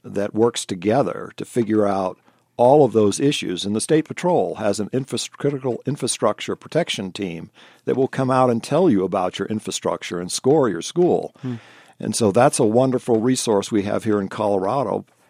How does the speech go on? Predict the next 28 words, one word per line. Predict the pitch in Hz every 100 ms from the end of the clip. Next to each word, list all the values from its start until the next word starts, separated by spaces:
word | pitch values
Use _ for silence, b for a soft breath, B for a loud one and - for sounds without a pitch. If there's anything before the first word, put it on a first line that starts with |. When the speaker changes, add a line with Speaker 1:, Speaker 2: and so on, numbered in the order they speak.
| b
Speaker 1:
But | 120
then | 147 170
you | 147
have | 120 117 -
to | 104
look | 107 107 - -
at | 95 95 b b b b b
surveys | - 127 135 135 127 135 117 -
of | 98 95 92
the | 87
students | - - 151 156 160 -
and | 90 92
surveys | - 120 113 117 113 - -
of | 95 90
the | 92
staff | - 120 127 127 123 -
and | - 90 92 - _ -
looking | 117 120 127 107
at | 98 95
how | 107 101 98
Infinite | 123 - 107 -
Campus | 113 117 127 113
is | 98 -
handling | 110 117 123 120
information | 123 123 120 117 117 - 120 120 b b b b b
and | - 101 101
looking | 117 123 117 110
at | 101 101